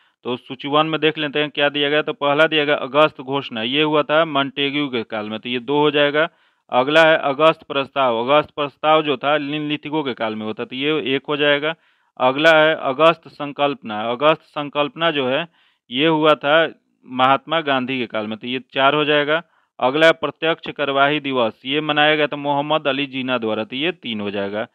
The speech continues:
इसका जो क्रम हो जाएगा दो, एक, चार, तीन, जो किस में दिया गया? तो ये दिया गया ए में, इसका आंसर ए नंबर हो जाएगा। अगला क्वेश्चन है, भारत के कुछ भागों में अभी भी कर्तन दहन प्रणाली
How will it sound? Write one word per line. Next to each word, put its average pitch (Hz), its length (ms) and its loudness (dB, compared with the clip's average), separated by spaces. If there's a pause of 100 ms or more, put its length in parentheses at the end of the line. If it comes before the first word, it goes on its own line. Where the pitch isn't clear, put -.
(280)
इसका 135 300 -2
जो 160 140 0
क्रम 156 280 0
हो 156 100 0
जाएगा 135 220 0
दो, 151 380 -2
एक, 151 280 -2
चार, 139 300 4
तीन, 120 300 -8
जो 117 120 -6
किस 127 240 -16
में 151 120 -8
दिया 147 220 -2
गया? 151 180 -2
तो 160 120 -12
ये 135 160 -4
दिया 147 220 -4
गया 156 140 -2
ए 127 280 -4
में, 104 180 -6
इसका 143 340 -4
आंसर 165 320 -6
ए 117 160 -8
नंबर 104 320 -6
हो 104 80 -8
जाएगा। 104 380 -6 (480)
अगला 131 260 4
क्वेश्चन 156 360 -4
है, 170 140 -4 (460)
भारत 139 440 2
के 175 100 -6
कुछ 170 240 -8
भागों 143 380 0
में 156 160 -4
अभी 139 320 0
भी 143 240 -6
कर्तन 147 800 -2
दहन 147 340 -2
प्रणाली 147 540 -4